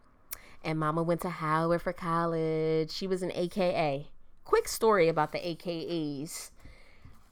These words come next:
I was actually going to be an A K A myself. When I was attending Fairleigh Dickinson, they had started the very first chapter of A K As when I was there. And they recruited me,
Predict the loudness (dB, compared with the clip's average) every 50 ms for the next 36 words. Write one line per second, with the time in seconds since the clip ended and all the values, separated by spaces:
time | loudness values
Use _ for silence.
0 | -18 -14 -12 -12 -12 -14 -16 -20 -20 -20 -20 -12 -4 0 2 2 2 2 2 2
1 | 2 2 2 2 2 2 2 2 2 -2 -6 -6 -4 -2 -2 -2 -2 -2 -4 -4
2 | -4 -2 -2 0 2 2 2 2 0 0 0 0 0 -2 -2 -2 -2 -2 -2 -2
3 | -2 -2 -2 -2 -2 -2 0 0 0 0 -2 -2 -2 0 0 0 -2 -2 -6 -6
4 | -6 -4 -4 -4 -4 -4 -2 -2 -2 -2 -2 -2 -4 -2 -4 -4 -2 -4 -6 -6
5 | -4 -4 -4 -2 -2 -4 -4 -2 -2 -2 -2 -2 -4 -4 -4 -4 -4 -6 -10 -6
6 | -2 0 0 0 0 -2 -2 -4 -4 -6 -4 -2 0 2 2 0 0 -2 -2 2
7 | 2 2 2 2 0 -2 -2 -2 -2 -2 -2 -2 -2 -4 -4 -4 -4 -6 -6 -6
8 | -8 -6 -6 -6 -6 -6 -4 -4 -4 -4 -6 -6 -8 -12 -12 -12 -10 -8 -6 -4
9 | -4 -4 -4 -4 -4 -2 -2 -2 -2 -4 -6 -4 -4 -4 -4 -4 -8 -10 -16 -20
10 | -20 -20 -20 -20 -20 -20 -20 -18 -10 -4 -2 0 2 2 2 0 2 2 2 0
11 | 0 -2 -6 -6 -4 0 2 2 2 2 2 0 0 0 0 2 2 0 0 -2